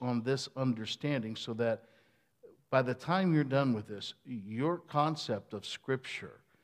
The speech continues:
your concept of your relationship with God will be completely different.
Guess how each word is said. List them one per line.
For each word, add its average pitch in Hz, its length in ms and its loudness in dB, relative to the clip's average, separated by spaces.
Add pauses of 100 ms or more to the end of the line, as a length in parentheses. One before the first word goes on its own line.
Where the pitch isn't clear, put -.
(200)
your 107 140 -4
concept 143 760 2
of 110 120 -2
your 107 120 -8
relationship 113 720 -4
with 104 180 -18
God 98 300 -4 (460)
will 120 400 0 (160)
be 123 260 -2
completely 143 1200 -4 (400)
different. - 540 -6